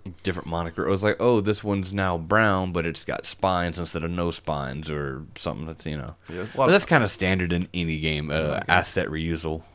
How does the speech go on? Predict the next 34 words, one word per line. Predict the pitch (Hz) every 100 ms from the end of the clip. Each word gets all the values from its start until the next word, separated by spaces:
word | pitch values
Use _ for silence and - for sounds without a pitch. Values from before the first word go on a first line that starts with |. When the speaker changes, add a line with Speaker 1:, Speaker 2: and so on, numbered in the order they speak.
| -
Speaker 1:
and | 87
Speaker 2:
Yeah, | 87
it's | 82 123
just | 123
a | 80 87
Speaker 1:
reskinning. |
Speaker 2:
lot | 98 95
of | 95 98 - - -
palette | 101 87
swaps, | - 101 87 90 -
but | - 95 - - - -
Speaker 1:
That's | 104
nothing | 117 104
to | 107
Speaker 2:
there's | -
Speaker 1:
com- |
Speaker 2:
still | - 165 120
enough | 110 110 107
unique | 107 104 -
things. | - 104 98 98
It's | 104 -
cool | - 120 101
to | 101
see | - 101
the | 98 98 101 113
new | 104 101
aliens | 98 98 98 95
and | 101
stuff | 101
like | 95 95
that. | 98 - _ _
Speaker 1:
And | 101 101
the, | 98 101
uh, | 92 85